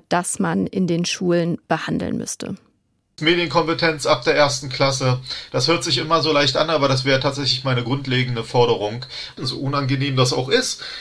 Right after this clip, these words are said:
Speaker 2: dass es zum Beispiel Leute gibt, die Nacktbilder von ihnen wollen oder dass man sich halt nicht selber nackt einfach so fotografieren kann und das versenden sollte,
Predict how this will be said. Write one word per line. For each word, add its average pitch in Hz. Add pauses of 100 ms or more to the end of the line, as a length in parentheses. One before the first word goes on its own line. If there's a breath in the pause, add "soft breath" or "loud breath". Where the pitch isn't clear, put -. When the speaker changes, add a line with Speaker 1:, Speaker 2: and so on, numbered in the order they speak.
(160 loud breath)
Speaker 2:
dass 147
es 139
zum 147
Beispiel 131
Leute 139
gibt, 135
die 135
Nacktbilder 156
von 160
ihnen 170
wollen 165
oder 135
dass 127
man 127
sich -
halt 123
nicht 117
selber 120
nackt -
einfach 131
so 131
fotografieren 131
kann 139
und 123
das 117
versenden 190
sollte, 110